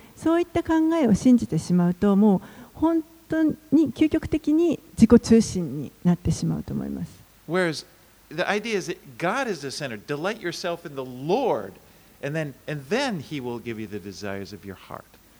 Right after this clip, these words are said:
Speaker 1: 大事なのは神を中心とするということです。主にあって喜ぶということ。その時に神が私たちに必要なものを与えてくださいます。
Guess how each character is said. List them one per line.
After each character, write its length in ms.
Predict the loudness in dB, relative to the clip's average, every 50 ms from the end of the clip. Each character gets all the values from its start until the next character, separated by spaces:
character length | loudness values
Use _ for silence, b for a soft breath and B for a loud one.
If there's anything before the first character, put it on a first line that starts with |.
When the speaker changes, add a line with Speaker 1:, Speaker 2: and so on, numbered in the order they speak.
| b b b -2
Speaker 1:
大 160 | 0 0 0
事 100 | 0 0
な 140 | 2 4 6
の 140 | 6 6 6
は 180 | 6 4 4 0 -2 -2 0
神 360 | 2 2 4 4 4 4 6
を 180 | 6 6 4
中 300 | 2 -2 -2 2 2 2
心 240 | 2 2 0 0 0
と 160 | 0 -2 -4
す 160 | -4 -4 -2 0
る 120 | 0 0
と 100 | 0 0
い 100 | -2 -2
う 20 | -2
こ 120 | -4 -6
と 120 | -6 -4 -2
で 100 | -2 -4
す。 100 | -4 b b b b b b
主 180 | -2 4 4 6
に 180 | 6 6 4 4
あ 80 | 2
っ 20 | 0
て 200 | -2 0 4 6
喜 100 | 8 10
ぶ 440 | 10 8 8 6 6 6 6 6 2
と 120 | 0 -2
い 80 | -4 -4
う 40 |
こ 140 | -4 -8 -8
と。 160 | -6 -6 -8 B B B B B B B B B B _ _ _ _
そ 120 | 0 4 4
の 140 | 4 4 4
時 240 | 2 -2 0 0
に 180 | 2 2 2 2
神 400 | 2 2 2 2 2 2 0 0
が 300 | 0 0 0 -2 -2 -4 -6 -12 -14 -4
私 320 | -2 -2 -2 0 -2 -2 -2
た 120 | -4 -6
ち 140 | -6 0 4
に 300 | 4 6 6 4 2 -2 -8 -16 _ -18
必 200 | -12 -6 -2 0
要 60 | 0
な 120 | 2 2
も 120 | 4 4 4
の 220 | 4 2 2 -2
を 80 | -4 -6 -10 -12 -12
与 160 | -10 -8 -10
え 60 | -10
て 100 | -10 -10
く 100 | -12 -8
だ 120 | -8 -8 -8
さ 120 | -8 -10
い 40 | -12
ま 180 | -12 -14 -14
す。 140 | -16 -18 -20